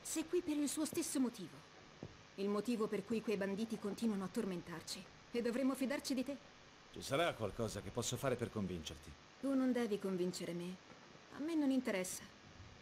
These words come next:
Speaker 1: Dimostra a tutti che sei qui per dare e non solo per prendere. Ad ogni modo, io sono Esgi.
Speaker 2: Kyle Crane. Esgi, mi puoi dare almeno qualche consiglio? Cosa vi serve?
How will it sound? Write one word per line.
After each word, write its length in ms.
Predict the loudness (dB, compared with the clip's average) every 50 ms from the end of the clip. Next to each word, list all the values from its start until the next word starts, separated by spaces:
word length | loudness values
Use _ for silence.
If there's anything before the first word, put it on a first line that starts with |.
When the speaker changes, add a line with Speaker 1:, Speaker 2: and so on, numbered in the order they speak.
| -8 -2
Speaker 1:
Dimostra 460 | 2 4 4 4 4 2 -2 -2 -2
a 20 |
tutti 280 | -2 -4 -4 -2 -2 -4
che 120 | -2 -2
sei 160 | -4 -4 -4
qui 100 | -2 -2
per 160 | -2 -2 -4 -6
dare 360 | -4 -4 -6 -4 -2 0 0
e 40 | 2
non 160 | 2 0 0
solo 240 | -2 -4 -4 -6 -6
per 160 | -6 -8 -10
prendere. 400 | -8 -8 -8 -8 -8 -8 -10 -12 -14 -16 -18 -18 -20 -20 -20 -20 -20 -18 -18 -18 -18 -18 -18 -18 -18 -18 -20 -20 -20 -10 -6
Ad 100 | -2 0
ogni 180 | 2 4 6 6
modo, 240 | 6 4 4 2 0 2
io 160 | 2 2 2
sono 220 | 2 2 2 2 2
Esgi. 260 | 0 -2 -4 -8 -10 -12 -14 -20 -20 -20 -20 -20 -20 -20 -20 -18 -18 -18 -18 -18 -18 -18 -20 -20 -20 -20 -20 -20 -20 -20 -20 -20 -20 -20 -20 -20 -20 -20 -20 -20 -20 -20 -20 -18 -18 -18 -16 -16 -18 -18 -18 -18 -18 -18 -18 -18 -20 -20 -20 -20 -20 -20 -20 -12 -4
Speaker 2:
Kyle 320 | 0 2 4 6 4 4 4
Crane. 460 | 4 4 6 6 6 6 4 2 2
Esgi, 360 | 2 2 2 4 4 2 2 0 -4 -12 -18 -16 -16 -16 -14 -8
mi 160 | -4 -4 -2
puoi 240 | 2 4 4 4 6
dare 240 | 6 6 6 4 4
almeno 260 | 4 4 2 2 2
qualche 320 | 2 2 0 2 2 0 0
consiglio? 460 | 0 0 2 2 2 2 2 2 0
Cosa 220 | 0 0 2 2
vi 100 | 2 2
serve? 360 | 2 0 0 -2 -2 -4 -8